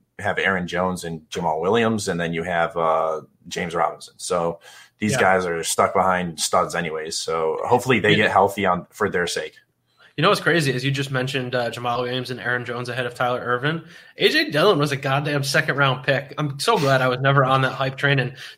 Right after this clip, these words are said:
Speaker 2: didn't let any of the dynasty guys talk me into buying him, uh, in
Speaker 1: Now,
Speaker 2: league.
Speaker 1: let me
Speaker 2: Like,
Speaker 1: tell ya,
Speaker 2: like, shut
Speaker 1: let
Speaker 2: up.
Speaker 1: me
Speaker 2: They're
Speaker 1: tell
Speaker 2: gonna,
Speaker 1: ya.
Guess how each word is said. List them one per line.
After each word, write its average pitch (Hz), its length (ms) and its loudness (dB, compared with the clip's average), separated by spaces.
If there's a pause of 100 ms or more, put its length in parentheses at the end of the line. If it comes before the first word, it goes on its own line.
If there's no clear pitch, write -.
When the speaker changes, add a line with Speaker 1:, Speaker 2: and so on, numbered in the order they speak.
Speaker 2:
didn't 147 200 4
let 135 220 4
any 139 140 2
of 135 100 2
the 131 120 2
dynasty 131 440 -2
guys 127 240 0
talk 123 240 0
me 135 60 -2
into 127 120 -10
buying 123 380 -8
him, 113 320 -10 (100)
uh, 117 300 -8
in 123 160 -6
Speaker 1:
Now, 123 140 4
Speaker 2:
league. 139 80 8
Speaker 1:
let 226 80 8
me 277 100 6
Speaker 2:
Like, 196 120 0
Speaker 1:
tell 143 280 6
ya, 101 220 6
Speaker 2:
like, 101 120 4 (240)
shut 247 120 6
Speaker 1:
let 180 80 10
Speaker 2:
up. 160 80 10
Speaker 1:
me 156 80 2
Speaker 2:
They're 147 100 4
Speaker 1:
tell 143 120 8 (100)
Speaker 2:
gonna, 101 120 -2
Speaker 1:
ya. - 100 -10